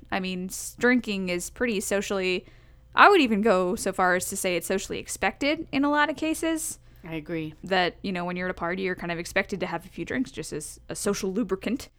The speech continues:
Speaker 1: And I think that because of the, the social acceptedness of it, it's easy for people to say, "I don't have a problem, I'm just doing what everyone else is doing."
Speaker 2: Mm-hmm.
Speaker 1: Can you thank the people for listening?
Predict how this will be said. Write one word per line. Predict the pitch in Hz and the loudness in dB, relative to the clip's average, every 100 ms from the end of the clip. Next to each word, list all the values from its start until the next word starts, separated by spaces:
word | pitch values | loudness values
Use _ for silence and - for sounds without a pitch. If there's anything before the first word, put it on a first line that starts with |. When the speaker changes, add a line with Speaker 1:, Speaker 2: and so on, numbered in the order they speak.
| _ _ - | _ _ -6
Speaker 1:
And | 170 | -4
I | 170 | -4
think | 180 175 - | -4 -6 -2
that | 160 - - | -2 -2 -8
because | 214 - - 196 196 | -10 -8 -2 0 2
of | 202 170 | -2 0
the, | 170 165 160 - | 0 2 0 -2
the | 156 | -4
social | - 190 - 170 | -4 -4 -4 -4
acceptedness | - 185 - 226 208 226 - | -4 -6 -4 -2 0 -2 -2
of | - 196 | -2 0
it, | - - - - - | -2 -4 -12 -10 -8
it's | 175 - | -8 -8
easy | 196 170 180 | -6 -4 -4
for | 185 | -4
people | 165 202 175 170 | -6 -6 -4 -6
to | |
say, | - 160 | -4 0
"I | |
don't | 180 | 0
have | 202 | 0
a | 165 | -2
problem, | 202 202 185 | 4 4 4
I'm | 175 | -2
just | 165 165 | -6 -6
doing | 170 165 | -4 -4
what | 160 | -6
everyone | 147 147 147 | -6 -6 -4
else | 143 - - | -4 -6 -10
is | - | -8
doing." | - - - 233 185 | -6 -6 -4 -6 -6
Speaker 2:
Mm-hmm. | 147 135 143 - - - - | -16 -16 -18 -18 -20 -20 -4
Speaker 1:
Can | - | 4
you | 277 | 4
thank | 339 381 | 6 0
the | - | 0
people | 320 330 | -2 0
for | 277 | -2
listening? | 240 262 392 | -2 -2 -8